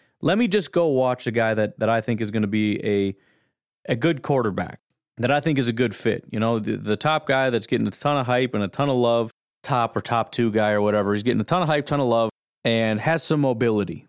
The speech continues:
which is something that I think we should look into going forward, similar to what Justin Fields has and how that, again, I'm not praising Justin Fields. If you don't believe me, go look at Twitter. I just completely dunked on the guy just because I was getting annoyed with Bears fans and feeling sick about constantly praising him. But the point is, you can understand in the scheme why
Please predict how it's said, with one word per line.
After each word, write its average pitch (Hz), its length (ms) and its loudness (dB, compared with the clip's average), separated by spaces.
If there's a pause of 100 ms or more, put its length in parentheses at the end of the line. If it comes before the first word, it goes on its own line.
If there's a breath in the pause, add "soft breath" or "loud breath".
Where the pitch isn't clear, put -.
which 113 220 -2
is 113 400 0
something 131 400 0
that 113 100 0
I 113 120 2
think 117 180 -2
we 113 100 0
should 107 160 -2
look 107 200 0
into 110 300 0
going 104 260 0
forward, 139 540 0
similar 117 340 0
to 107 60 0
what 107 140 0
Justin 107 320 -2
Fields 135 360 0
has 127 280 0
and 107 100 -4
how 113 160 0
that, 107 300 0
again, 110 440 -4
I'm 104 120 -4
not 127 220 -2
praising 143 420 0
Justin 123 300 -2
Fields. 117 300 0
If 101 120 -8
you 101 280 -6
don't 123 160 0
believe 117 260 0
me, 113 120 0
go 107 160 2
look 107 160 0
at 101 80 -6
Twitter. 101 300 0
I 98 80 2
just 95 300 -10
completely 98 460 -4
dunked 95 320 -4
on 95 160 -4
the 90 60 -4
guy 92 220 -2
just 92 160 -10
because - 200 -10
I 92 60 -2
was 92 100 -2
getting 92 220 -2
annoyed 95 440 0 (640 soft breath)
with 185 180 0
Bears 151 280 0
fans 143 280 0
and 120 140 0
feeling 127 220 0
sick - 260 0
about 107 240 0
constantly 104 380 -4
praising 104 360 -2
him. 101 80 -2
But 113 220 -4
the 131 80 0
point 165 320 -2
is, 123 160 -2
you 135 60 -2
can 127 160 0
understand 139 560 0
in 120 80 0
the 113 80 0
scheme 120 360 -2
why 110 380 2